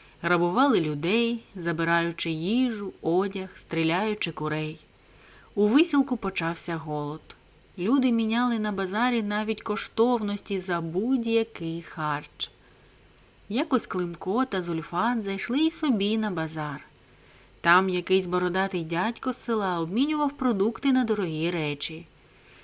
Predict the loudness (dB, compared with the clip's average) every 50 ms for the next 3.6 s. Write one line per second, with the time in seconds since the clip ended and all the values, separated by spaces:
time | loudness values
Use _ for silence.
0 | -20 -12 -8 -6 -4 0 2 4 4 4 2 0 -2 -2 -2 -2 -2 -2 -2 -2
1 | 0 2 2 2 2 2 0 0 0 -2 -2 0 0 0 0 -2 -4 -6 -6 -2
2 | 0 0 0 0 0 0 -2 -2 -2 -4 -6 -6 -8 -8 -6 -4 -2 -2 -4 -4
3 | -4 -6 -6 -6 -8 -10 -12 -14 -14 -14 -14